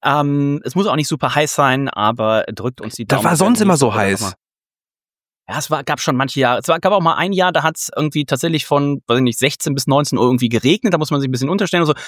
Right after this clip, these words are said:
Speaker 1: Aber wir geben euch nächste Woche hier nochmal die Vorschau, dann hoffentlich auch die Review zu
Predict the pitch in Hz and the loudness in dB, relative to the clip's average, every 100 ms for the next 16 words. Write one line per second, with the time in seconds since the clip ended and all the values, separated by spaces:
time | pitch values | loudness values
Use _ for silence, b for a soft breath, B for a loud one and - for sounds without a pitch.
0 | B - 320 294 - - 214 170 160 190 | B 0 2 2 -2 0 2 2 2 0
1 | - 135 120 127 135 127 123 _ _ - | 0 0 2 2 2 0 0 _ _ -6
2 | 139 - 208 208 165 185 185 185 170 - | -4 0 0 0 0 0 0 0 0 -2
3 | 156 151 170 226 196 190 _ _ - - | -2 -2 0 2 2 0 _ _ -14 -2
4 | 254 277 | 2 2